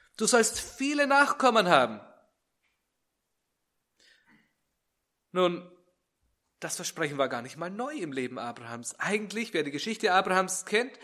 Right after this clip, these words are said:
zieht sich dieses Versprechen Gottes durch das Leben Abrahams wie ein roter Faden. Noch lange, bevor er Isaak,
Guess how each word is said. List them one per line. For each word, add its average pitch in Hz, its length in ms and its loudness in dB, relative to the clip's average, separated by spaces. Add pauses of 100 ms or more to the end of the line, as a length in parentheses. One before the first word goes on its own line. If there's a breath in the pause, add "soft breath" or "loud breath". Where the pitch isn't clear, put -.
(300 loud breath)
zieht 226 320 2
sich - 300 0
dieses 240 420 0
Versprechen 214 800 4
Gottes 170 560 6
durch 170 220 -2
das 165 180 -4
Leben 202 340 -2
Abrahams 175 680 -2
wie 214 120 -10
ein 214 160 -4
roter 240 300 -8
Faden. 175 400 -10 (840 loud breath)
Noch 185 160 2
lange, 233 400 10 (240 loud breath)
bevor 202 380 6
er 185 280 10 (240 loud breath)
Isaak, 196 800 6